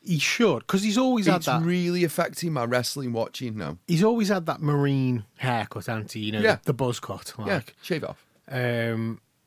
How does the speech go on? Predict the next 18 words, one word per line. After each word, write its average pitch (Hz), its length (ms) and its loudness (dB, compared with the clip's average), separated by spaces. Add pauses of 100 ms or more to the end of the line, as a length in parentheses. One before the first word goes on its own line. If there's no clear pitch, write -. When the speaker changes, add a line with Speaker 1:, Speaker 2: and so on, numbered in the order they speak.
(120)
Speaker 1:
and 143 200 2
then 165 100 4
he, 170 120 2 (100)
he's, 151 300 -6
he 160 160 -4
grew 147 260 2
his 160 180 -2
hair 143 300 0
for 127 240 -2
a 120 40 0
role, 101 500 -4 (800)
and 120 560 -2
he's 117 200 -8
kinda 170 260 0
kept 190 340 -2
that 135 200 -4
long 110 280 -6
hair. 92 420 -12